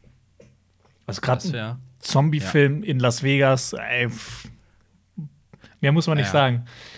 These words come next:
Speaker 2: Äh, ist, ist kein, ist jetzt kein Netflix-Film, aber halt den Snyder Cut hätte ich auch gerne im Kino gesehen.
Speaker 1: <laughs> Ja.
Speaker 2: Äh, definitiv.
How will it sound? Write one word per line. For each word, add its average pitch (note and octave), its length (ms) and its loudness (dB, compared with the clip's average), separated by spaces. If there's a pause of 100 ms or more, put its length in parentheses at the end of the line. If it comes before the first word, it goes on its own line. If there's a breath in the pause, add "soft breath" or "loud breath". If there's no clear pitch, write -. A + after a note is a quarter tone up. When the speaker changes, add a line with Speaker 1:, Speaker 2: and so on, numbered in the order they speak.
(600 loud breath)
Speaker 2:
Äh, A2 280 -2
ist, - 300 -6
ist B2 200 -6
kein, A2+ 540 -4
ist - 200 -12
jetzt - 200 -10
kein F#2+ 380 -8 (280)
Netflix-Film, A2 760 -6 (340)
aber F2+ 720 -6 (120)
halt F#2 320 -8 (180)
den F2+ 140 -12
Snyder A2+ 380 -4
Cut C#3 440 -10
hätte A#2 180 -12
ich - 140 -20
auch B2+ 180 -14
gerne A#2 200 -8
im B2+ 60 -8
Kino C#3+ 240 -12
gesehen. C#3+ 520 -8
Speaker 1:
<laughs> - 40 -20 (1400 loud breath)
Ja. G#2+ 320 0
Speaker 2:
Äh, G2+ 60 -6
definitiv. G#2+ 580 -8